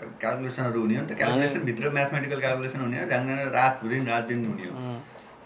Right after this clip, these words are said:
Speaker 1: रात दिन सिस्टम अन हुन्छ। एउटा
Speaker 2: त्यही त।
Speaker 1: मात्र होइन, हजारौँ लाखौँ हुन्छ सिस्टम। गर्दा त त्यसले त एनर्जी कन्जम्पसन त एकदम हाई,
Speaker 2: हुन्छ, अँ।
Speaker 1: हाई हिसाबले गर्छ। अनि अर्को कुरा फेरि अब नेपालमा पो रिन्युएबल सोर्स छ र, हाम-,
Speaker 2: अँ।
Speaker 1: हाइड्रोबाट हामीले गर्छौँ।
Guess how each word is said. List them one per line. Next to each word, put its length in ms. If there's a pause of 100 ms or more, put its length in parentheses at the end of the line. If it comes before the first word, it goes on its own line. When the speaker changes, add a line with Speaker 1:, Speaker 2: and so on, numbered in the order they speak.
(280)
Speaker 1:
रात 280
दिन 240
सिस्टम 280
अन 60
हुन्छ। 320
एउटा 360
Speaker 2:
त्यही 120
त। 20
Speaker 1:
मात्र 180
होइन, 140
हजारौँ 540
लाखौँ 260
हुन्छ 160
सिस्टम। 480
गर्दा 220
त 220
त्यसले 220
त 380 (460)
एनर्जी 300
कन्जम्पसन 440
त 60
एकदम 580
हाई, 140
Speaker 2:
हुन्छ, 140
अँ। 60
Speaker 1:
हाई 240
हिसाबले 280
गर्छ। 200
अनि 460 (100)
अर्को 280
कुरा 360
फेरि 240 (480)
अब 480
नेपालमा 360
पो 200
रिन्युएबल 480
सोर्स 260
छ 80
र, 460
हाम-, 120
Speaker 2:
अँ। 80
Speaker 1:
हाइड्रोबाट 400
हामीले 260
गर्छौँ। 720